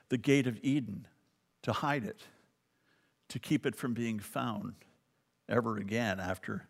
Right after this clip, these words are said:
Adam and Eve were cast out. Isaiah talks about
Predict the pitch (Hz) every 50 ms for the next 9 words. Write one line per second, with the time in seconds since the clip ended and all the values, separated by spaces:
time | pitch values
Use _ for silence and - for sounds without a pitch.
0 | _ - 107 107 110 110 104 104 101 120 127 117 92 - - - - - 98 98
1 | 95 - - - 113 107 92 82 82 - _ _ _ _ _ _ _ _ _ _
2 | _ _ _ _ _ _ _ _ _ _ _ _ _ _ _ _ _ _ _ _
3 | _ _ _ _ _ _ _ _ _ - - - _ - - 113 135 120 127 196
4 | 247 254 202 143 135 - - - 120 120 117 - - - 107 120 117 120 117